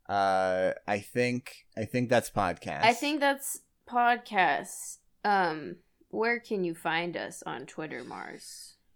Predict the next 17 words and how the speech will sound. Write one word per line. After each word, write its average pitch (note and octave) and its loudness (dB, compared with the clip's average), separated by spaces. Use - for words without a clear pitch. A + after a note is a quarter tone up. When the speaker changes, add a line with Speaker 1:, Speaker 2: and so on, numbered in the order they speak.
Speaker 1:
Uh, E3+ 10
you G3 2
can B3+ 2
find C#4 10
us A#3 4
on F3+ 8
Twitter C#3 4
at B2+ 0
Enchanting A#2+ -2
Pod. D3+ 0
I B2 -14
believe D#3 -8
that's - -10
correct. F#3+ -2
Speaker 2:
Yep, A#3 -2
that's G3 -6
correct. D4 -4